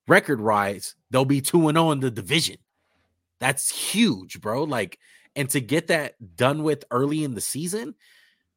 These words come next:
and you don't have to go back to Kansas City. Like, after Kansas City, like,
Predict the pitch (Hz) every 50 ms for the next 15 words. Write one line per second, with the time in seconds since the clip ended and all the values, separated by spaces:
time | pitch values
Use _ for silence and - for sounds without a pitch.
0 | _ _ _ - - 139 143 139 135 131 123 113 98 87 _ _ _ _ _ _
1 | _ _ _ _ _ _ _ _ - 117 110 139 147 160 156 147 156 151 151 -
2 | 151 127 143 127 92 - 214 135 135 - 160 - 175 175 175 170 175 - - 202
3 | 202 214 214 208 - _ _ _ _ - 143 151 147 - - 175 - - - 202
4 | 160 - 190 180 175 156 143 - - 226 214 226 220 170 147 127 131 131 120 104
5 | - -